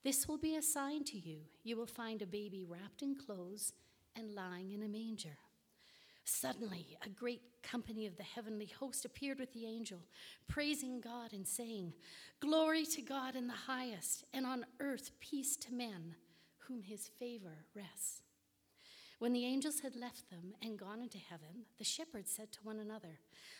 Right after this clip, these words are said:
"Let's go to Bethlehem and see this thing that has happened, which the Lord has told us about." So they hurried off and found Mary and Joseph and the baby, who was lying in the manger.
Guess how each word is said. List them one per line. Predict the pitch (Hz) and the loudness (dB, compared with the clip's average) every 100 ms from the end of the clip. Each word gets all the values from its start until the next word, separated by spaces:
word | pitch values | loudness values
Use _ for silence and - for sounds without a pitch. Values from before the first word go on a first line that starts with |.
| - | -2
"Let's | 359 - | 2 2
go | - 359 359 | 2 0 0
to | |
Bethlehem | 339 311 - 240 180 165 147 - | 0 -2 -2 -8 -6 -6 -6 -2
and | 226 220 | 0 4
see | - 330 | 4 4
this | 240 160 - | 0 2 2
thing | - 175 156 156 | 0 -4 -6 -8
that | 196 | -8
has | 196 | -4
happened, | - 233 214 165 160 - _ - - _ | -4 -4 -8 -12 -14 -18 _ -20 -20 _
which | 247 - - | -4 -4 -4
the | |
Lord | 226 226 190 175 | -4 -2 -4 -6
has | - 202 | -4 -4
told | - 262 202 | -2 -4 -4
us | - | -6
about." | 151 147 143 165 - _ _ _ _ - - - - | -8 -14 -14 -20 -20 _ _ _ _ -20 -20 -20 2
So | - 233 | 4 6
they | 202 | 2
hurried | - 262 269 311 | -2 0 0 0
off | 247 233 247 - - | -2 -4 -6 -12 -10
and | 226 214 | -6 -6
found | - 240 240 220 | -4 -4 -4 -4
Mary | 220 220 233 220 | -4 -6 -8 -6
and | 208 202 | -6 -6
Joseph | 160 151 - 151 - - | -10 -6 -6 -6 -12 -14
and | 196 208 | -8 -6
the | 208 | -6
baby, | 175 165 165 151 160 - _ - - _ | -8 -8 -10 -12 -16 -18 _ -20 -20 _
who | 254 | -6
was | 226 214 | -6 -6
lying | 208 190 185 180 | -8 -8 -8 -8
in | 196 | -8
the | 208 | -8
manger. | 196 165 165 - | -8 -10 -8 -10